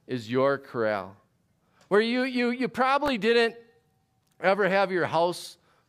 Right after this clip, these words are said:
burned down, but you've seen a lot of br-, bridges that have burned in your life. Maybe bridges with family members, bridges with former friends, maybe even bridges with, with church members.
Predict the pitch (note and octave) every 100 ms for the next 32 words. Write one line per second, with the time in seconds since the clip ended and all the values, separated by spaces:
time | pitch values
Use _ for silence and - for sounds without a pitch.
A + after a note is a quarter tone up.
0 | - D3 D3 B2 A#2 A2+ B2 C#3 B2+ _
1 | - C3+ _ _ _ _ _ _ _ _
2 | _ B2 C3 C#3 D3+ D3+ - - C#3 C3+
3 | A#2+ A#2+ A#2+ G#2 G#2 _ _ - A#2+ A2+
4 | G2 - - - C3+ - _ _ _ _
5 | _ _ _ _ _ - G2+ F#2+ G#2+ G#2+
6 | G#2 G2+ G2 F#2+ F2+ G2+ G2+ _ _ _
7 | _ _ _ _ _ _ _ _ _ _
8 | G#2 A2+ A2+ A#2 B2+ B2 A#2+ A2 G#2+ -
9 | A2+ A2+ A2+ A2 A2 G#2+ A2 G#2+ - -
10 | - A2 A2+ A2+ G2+ G2+ - - _ _
11 | - G#2+ A2 G2+ - G2+ G2+ G2+ - -
12 | _ _ _ _ _ G2+ A#2+ C#3 C3+ B2
13 | A2 A#2 A#2 A#2 - A2 G2+ - - G2+
14 | - G#2 F#2+ - E2+ E2+ E2+ -